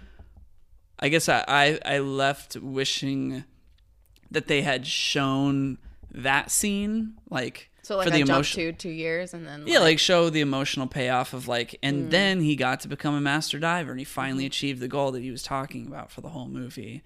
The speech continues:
Speaker 2: Yeah.
Speaker 1: Instead, it was just like, I just had to read it.
Speaker 2: Yeah.
Speaker 1: And so that, that was, like, that's my one critique,
Speaker 2: Mm-hmm.
Speaker 1: I would say.
Speaker 2: Yeah.
Speaker 1: Um, and the way they depict his relationship with his wife developing is just, like,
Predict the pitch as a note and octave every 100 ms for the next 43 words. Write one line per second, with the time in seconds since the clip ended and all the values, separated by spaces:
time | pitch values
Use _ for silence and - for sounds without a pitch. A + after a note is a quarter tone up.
0 | - F#3 F3+ D3 - C#3+ C3+ A#2 - C3
1 | B2 B2+ C3 - B2 - B2 F#2+ D#2 -
2 | _ - F3+ C#3+ E3 D3 C3 B2 C3+ C3
3 | C3+ - D#3+ E3+ D3 C3+ C3+ C3+ C#3+ B2+
4 | C3+ C#3 C#3+ - C#3+ C#3+ - - - F#3+
5 | F#3 F3+ E3 F3 E3+ F#3 G3+ _ _ -
6 | F#3+ F3+ F3+ _ - C3+ C3+ C3 C3 C3
7 | B2+ C3 - _ _ _ _ _ - -
8 | _ _ _ _ D#3 E3 D#3+ - A2+ C3
9 | D#3 E3+ E3 C#3+ C#3+ D#3 - D3 C3+ C3
10 | - B2 A#2+ B2+ - C3 C3+ B2+ A2 A2
11 | - A#2 A#2 C#3+ - C3+ C3+ C3+ C3+ D#3
12 | D3+ B2+ - B2 - A2+ A#2 -